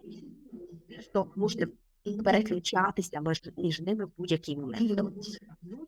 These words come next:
е, важливо, а, для майбутнього.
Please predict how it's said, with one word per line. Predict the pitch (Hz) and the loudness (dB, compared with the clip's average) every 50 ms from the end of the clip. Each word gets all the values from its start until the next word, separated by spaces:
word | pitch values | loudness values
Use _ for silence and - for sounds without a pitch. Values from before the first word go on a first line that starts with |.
| - - - | -14 -4 2
е, | - 190 190 185 175 170 170 - - - 208 196 190 165 - - 180 180 165 165 160 156 - - - - 160 - 208 226 220 220 214 214 202 185 180 170 165 170 170 165 165 156 143 - 123 117 160 | 2 2 4 2 0 0 -2 -4 -4 -4 -2 -2 -2 -2 -2 -2 0 0 0 0 0 -2 -8 -12 -12 -6 -2 0 2 4 4 4 4 2 4 4 4 2 2 2 2 2 2 2 0 -2 -4 -6 -8
важливо, | 170 165 - - 170 190 208 196 170 156 151 151 156 - | -10 -8 -8 -2 0 0 0 2 0 -2 -2 -4 -4 -2
а, | - - 165 151 151 151 | 0 2 2 2 2 0
для | 147 156 170 - | -2 -4 -8 -10
майбутнього. | 165 165 160 - - 160 - - 202 220 | -10 -14 -14 -16 -18 -20 -20 -16 -14 -12